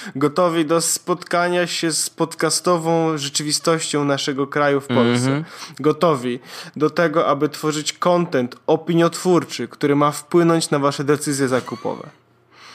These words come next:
Speaker 2: No.
Speaker 1: Eee, mamy tematy. <laughs> Do, do tego dążyłem.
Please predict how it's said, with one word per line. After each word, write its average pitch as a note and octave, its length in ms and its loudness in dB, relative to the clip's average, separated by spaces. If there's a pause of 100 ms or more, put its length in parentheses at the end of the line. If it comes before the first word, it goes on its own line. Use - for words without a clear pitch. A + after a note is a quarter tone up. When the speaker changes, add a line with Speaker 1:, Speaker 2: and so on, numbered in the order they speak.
(520)
Speaker 2:
No. B2+ 280 2 (1700)
Speaker 1:
Eee, C#3 800 2
mamy D3+ 280 0
tematy. A#2+ 420 -8
<laughs> - 240 -6 (260)
Do, F3 60 2
do - 100 0
tego F#3+ 240 2
dążyłem. G3 560 4